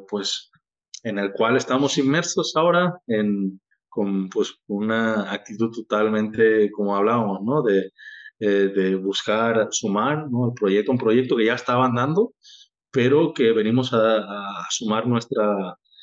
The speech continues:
nuestro, nuestro granito de ane-, de arena, ¿no? En, en lo poquito que hemos aprendido y que, y que creo, creo firmemente que, que sí hay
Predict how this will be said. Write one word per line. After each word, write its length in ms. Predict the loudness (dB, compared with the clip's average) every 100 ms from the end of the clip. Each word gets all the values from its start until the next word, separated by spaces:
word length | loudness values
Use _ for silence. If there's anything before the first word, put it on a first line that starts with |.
| -10 -6
nuestro, 360 | -4 2 2
nuestro 440 | 2 0 -2 -4 _
granito 520 | -8 -4 -2 0 0 0
de 60 |
ane-, 280 | 0 -2 -4
de 180 | -8 -4
arena, 300 | 0 0 0
¿no? 280 | -2 -2 -8 -20 _ _
En, 300 | -2 -2 -2 -4
en 300 | -2 0 0
lo 280 | 0 -4 _ _
poquito 440 | -10 -6 -4 -2
que 80 | -2
hemos 180 | -2 -4
aprendido 560 | -2 0 2 2 0 -4 -18 -20 _
y 180 | -2 -2
que, 600 | 2 4 4 4 2 -2 -4
y 140 | -8 -2
que 260 | -2 -2 -2
creo, 520 | 2 4 4 4 2
creo 280 | 0 2 2
firmemente 600 | 2 2 2 2 0 0
que, 520 | 2 4 4 2 0
que 180 | -2 -4
sí 280 | -4 -2 0
hay 340 | 2 2 0